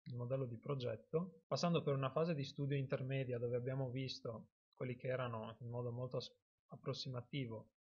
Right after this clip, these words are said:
le quantità di stereo di riporto, poi siamo andati a disegnare e in seguito modellare tutti i dettagli. Una volta che abbiamo fatto questo, abbiamo visto che con estrema facilità si riescono a ottenere le planimetrie due D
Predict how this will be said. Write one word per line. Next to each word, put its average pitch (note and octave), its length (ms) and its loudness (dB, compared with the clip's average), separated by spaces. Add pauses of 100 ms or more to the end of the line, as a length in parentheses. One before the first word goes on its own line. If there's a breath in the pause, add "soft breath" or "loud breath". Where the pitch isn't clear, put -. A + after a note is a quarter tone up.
(420)
le C3+ 80 0
quantità C3 340 0
di A#2+ 100 -2
stereo B2 260 -4
di A#2+ 80 -4
riporto, B2+ 500 -2
poi C#3 140 2
siamo C3+ 180 -4
andati B2+ 360 -2
a A#2+ 120 -2
disegnare B2 800 -4
e C#3+ 80 -8
in A#2+ 60 -2
seguito C#3+ 340 0
modellare B2 540 0
tutti B2+ 240 -8
i - 20 -4
dettagli. B2 640 -4 (120)
Una D3 120 2
volta E3+ 240 6
che D#3+ 80 2
abbiamo D3 240 4
fatto C#3+ 300 2
questo, C#3 420 2
abbiamo B2 280 -4
visto B2+ 360 -6
che A#2 200 -10 (140)
con A#2+ 360 -4
estrema C#3 340 2
facilità B2+ 560 0
si A#2+ 140 -4
riescono B2 320 0
a - 20 0
ottenere B2 460 -2
le A2 200 -4
planimetrie A#2+ 600 -4
due A#2+ 200 -4
D A#2+ 220 -4